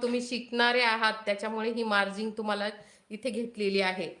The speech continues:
इथे आपण ही मार्जिन जी आहे ही आपल्याला, ही आपण इथे दीड इंच अंतर मार्ज-, मार्जिन घेतलेली आहे.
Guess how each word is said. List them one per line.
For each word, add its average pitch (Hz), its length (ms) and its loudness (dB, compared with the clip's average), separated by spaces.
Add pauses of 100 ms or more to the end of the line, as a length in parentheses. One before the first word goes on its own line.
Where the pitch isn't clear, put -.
(260)
इथे 226 240 -2
आपण 233 300 4
ही 254 120 2
मार्जिन 226 560 4
जी 240 140 0
आहे 226 300 4
ही 233 360 0
आपल्याला, 202 540 2 (640)
ही 240 420 -4 (160)
आपण 208 420 2
इथे 202 340 2
दीड 233 320 0
इंच 220 280 0
अंतर 190 480 4
मार्ज-, 185 580 -2
मार्जिन 185 540 -2
घेतलेली 185 520 -2
आहे. 196 340 0